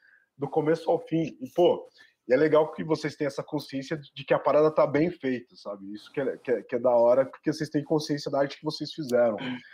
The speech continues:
E, e como foi amarrar isso, sendo que, tipo, tem vários produtores ali, tem vários músicos, só que o álbum é bem consistente, do começo ao fim ele entrega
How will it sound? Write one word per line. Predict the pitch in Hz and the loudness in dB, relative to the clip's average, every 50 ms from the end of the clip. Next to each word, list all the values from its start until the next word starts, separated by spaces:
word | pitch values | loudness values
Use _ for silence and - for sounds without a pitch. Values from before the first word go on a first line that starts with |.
| - - - - _ _ _ _ _ _ | -20 -20 -20 -20 _ _ _ _ _ _
E, | - 120 131 139 139 139 135 135 147 - - | 0 2 4 6 6 6 4 4 2 0 -4
e | 139 | -6
como | - - 233 190 262 | -4 -2 0 0 0
foi | - - 214 214 | 0 2 4 4
amarrar | 202 202 190 180 165 151 170 160 156 | 4 4 4 4 4 4 4 4 4
isso, | 156 185 190 185 - 180 | 4 2 0 -2 -6 -6
sendo | - - 175 180 175 165 | -4 -4 -4 -4 -4 -8
que, | - - | -10 -14
tipo, | - - - 175 143 - - - | -16 -10 -8 -8 -8 -8 -6 -6
tem | 156 160 165 | -4 -4 -2
vários | 139 151 160 180 185 185 - | 0 2 2 2 0 -2 -4
produtores | - - 170 156 143 - - 139 143 131 120 123 | -4 -2 -2 -2 -2 -4 -4 -6 -6 -4 -2 -2
ali, | 120 113 117 131 131 | -2 0 -2 -4 -6
tem | - - 113 107 | -6 -8 -8 -2
vários | 113 120 127 147 143 127 120 | 0 0 2 2 0 -2 -4
músicos, | 117 113 113 120 131 139 143 143 - - 147 135 - - - - - - - _ _ _ | -6 -6 -6 -4 -6 -6 -6 -8 -12 -12 -12 -12 -12 -14 -20 -20 -20 -20 -20 _ _ _
só | - - 147 | -2 0 0
que | - - - 185 180 175 170 - _ _ _ _ _ _ _ _ - | 0 -2 -4 -2 0 0 -2 -4 _ _ _ _ _ _ _ _ -4
o | 135 131 | 2 4
álbum | 131 143 160 160 165 170 | 4 6 6 6 6 4
é | 170 | 4
bem | - - - 185 | 4 4 2 2
consistente, | - - 196 196 180 - - 170 - - - 143 139 135 127 - - - | 0 -2 -4 -6 -6 -8 -8 -12 -10 -6 -2 0 0 0 0 -2 -6 -10
do | 120 127 | -10 -8
começo | - - 147 139 151 165 160 - 175 | -6 -4 -2 0 0 -2 0 0 0
ao | 156 147 | -2 -2
fim | - - - 147 147 156 175 170 | -2 -8 -10 -8 -6 -4 -2 0
ele | 170 165 160 175 | 0 0 0 -2
entrega | 175 - - 160 143 143 147 156 160 175 | -6 -4 -2 2 2 4 4 4 4 2